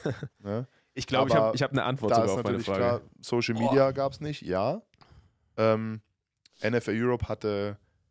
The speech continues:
Speaker 2: keinen Fernsehpartner. Das heißt, das, was die damals in die Stadien gekriegt haben, war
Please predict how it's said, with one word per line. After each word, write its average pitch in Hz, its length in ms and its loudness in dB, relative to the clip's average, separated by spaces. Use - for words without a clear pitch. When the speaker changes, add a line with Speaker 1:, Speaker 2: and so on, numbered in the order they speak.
Speaker 2:
keinen 110 300 -4
Fernsehpartner. 127 880 -6
Das 104 180 -8
heißt, 107 220 -6
das, 113 180 -2
was 113 140 -6
die 110 80 -10
damals 104 320 -4
in 104 60 -8
die 101 60 -8
Stadien 101 340 -6
gekriegt - 260 -12
haben, 95 260 -8
war 92 360 -4